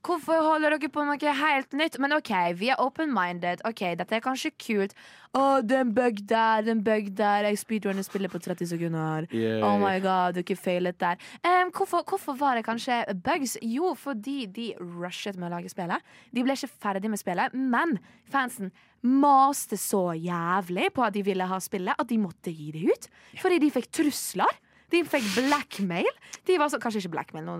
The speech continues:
Speaker 1: finner jeg opp. Men de fikk i hvert fall trusler, og de fikk veldig, veldig masse hat på Twitter. Det var sånn, Vi trenger en ny F N F! Vi trenger en ny F N F! OK, her er en ny F N F. Den er ikke ferdig. Og så blir det klager.
Speaker 2: Jeg, jeg,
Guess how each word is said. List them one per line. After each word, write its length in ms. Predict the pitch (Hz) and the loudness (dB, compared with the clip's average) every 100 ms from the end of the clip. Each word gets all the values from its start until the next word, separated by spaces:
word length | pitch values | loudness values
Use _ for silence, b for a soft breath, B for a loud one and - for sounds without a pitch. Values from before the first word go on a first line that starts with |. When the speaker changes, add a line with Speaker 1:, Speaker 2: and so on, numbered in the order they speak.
| 160 | -8
Speaker 1:
finner 220 | 165 156 | -8 -6
jeg 60 | 156 | -6
opp. 80 | - B | -8 B
Men 160 | B 277 | B 0
de 60 | 320 | 2
fikk 160 | 415 | 2
i 60 | 269 | 2
hvert 100 | 262 | 2
fall 120 | 240 | 2
trusler, 320 | 214 214 170 - | 0 0 0 0
og 140 | 220 | 0
de 80 | 240 | 0
fikk 220 | 277 254 190 | 0 -2 -4
veldig, 380 | 170 214 269 294 | -4 -2 0 0
veldig 300 | 226 220 226 208 | 0 0 0 -2
masse 240 | 202 208 | -2 -4
hat 240 | 190 208 | -2 -4
på 80 | - | -4
Twitter. 300 | 190 190 175 | -10 -8 -4
Det 40 | 190 | -2
var 100 | 208 | 0
sånn, 140 | 220 220 | 0 2
Vi 140 | 330 330 | 2 4
trenger 320 | 311 311 311 | 2 2 0
en 80 | 320 | 0
ny 80 | 330 | -2
F 80 | 330 | 0
N 160 | 320 | 0
F! 160 | 339 339 _ B B | 0 -2 _ B B
Vi 80 | 302 | -2
trenger 320 | 339 330 320 | 0 -2 -2
en 60 | 320 | -4
ny 60 | 311 | -8
F 60 | |
N 60 | 285 | -8
F! 60 | 262 - | -8 -6
OK, 100 | 330 294 277 B - | -6 -6 -8 B -4
her 160 | 285 | -2
er 60 | 302 | 0
en 20 | |
ny 80 | 285 | 0
F 80 | 285 | -2
N 60 | |
F. 80 | 285 - | -4 -2
Den 160 | 254 254 | -2 -2
er 60 | |
ikke 100 | 277 | -2
ferdig. 300 | 233 233 240 233 b b 214 | -2 -2 -4 -6 b b -8
Og 80 | |
så 140 | - 180 | -6 -6
blir 160 | 180 170 | -8 -10
det 60 | |
klager. 320 | - 165 - - _ _ _ _ | -12 -14 -14 -18 _ _ _ _
Speaker 2:
Jeg, 160 | 208 277 - 190 247 226 | -10 -10 -12 -18 -14 -8
jeg, 180 | 208 | -8